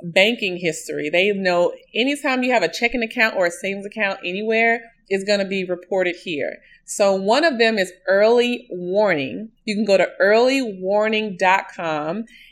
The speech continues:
and you can actually request a report to see all the banking history that you have and to see if there's anything on there that you don't recognize that could be fraudulent.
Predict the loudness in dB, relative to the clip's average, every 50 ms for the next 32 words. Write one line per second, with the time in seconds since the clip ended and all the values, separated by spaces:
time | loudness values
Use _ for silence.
0 | _ -2 0 0 2 2 0 -2 0 2 2 2 2 2 0 -4 -4 -2 -2 -2
1 | -2 0 2 2 2 2 0 -4 -6 -4 -2 -2 -2 -4 -6 -6 -2 2 2 4
2 | 2 2 0 -8 _ _ _ _ _ _ _ _ _ _ _ _ _ _ _ _
3 | -6 -6 -6 -4 -4 -6 -4 -2 -2 0 -2 -4 -6 -10 -20 _ _ _ _ _
4 | _ _ _ _ 8 10 12 12 12 10 6 6 6 6 6 6 4 0 -2 0
5 | 0 -2 -2 -2 -2 -2 0 2 2 2 0 -2 -8 -6 -4 -2 0 0 0 -2
6 | -4 -6 -6 -8 -12 -12 -8 -4 -4 -2 -2 -2 -4 -2 -2 -4 -4 -4 -4 -6
7 | -4 -2 0 0 2 2 2 2 4 4 4 4 2 0 -2 -4 -12 _ _ _
8 | _ _ 4 6 6 6 6 4 4 6 6 6 6 6 4 4 2 0 0 0
9 | 2 2 4 4 4 2 0 0 -2 -2 -2 -2 -6 -8 -8 -6 0 2 4 4
10 | 4 4 0 -4 -8 -8 -10 -12